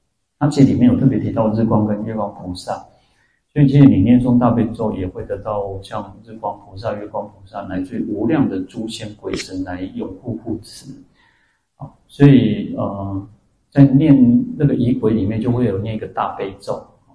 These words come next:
也是念诵大悲咒，然后就是一个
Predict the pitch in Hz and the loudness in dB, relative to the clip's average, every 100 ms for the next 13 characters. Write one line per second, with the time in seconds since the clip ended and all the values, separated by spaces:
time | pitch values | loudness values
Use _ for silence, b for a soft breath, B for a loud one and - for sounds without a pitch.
0 | _ - 120 113 107 107 101 107 95 - | _ -12 -6 -4 -4 -6 -6 -6 -6 -10
1 | 95 92 98 - 98 95 98 107 98 113 | -12 -12 -14 -16 -14 -12 -10 -10 -10 -16
2 | 107 104 95 - - _ _ 123 117 95 | -20 -12 -12 -12 -20 _ _ -18 -12 -10
3 | 98 - | -10 -14